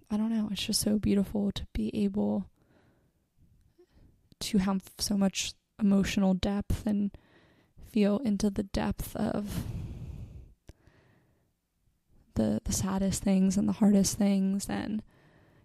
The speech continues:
to know that the emotions are, they're never gonna swallow me whole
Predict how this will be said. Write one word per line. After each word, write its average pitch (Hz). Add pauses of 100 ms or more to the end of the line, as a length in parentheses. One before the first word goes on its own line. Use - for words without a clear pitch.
(160)
to 214
know 214
that 220 (380)
the 226
emotions 214
are, 202 (640)
they're 226
never 214
gonna 220
swallow 202
me 214
whole -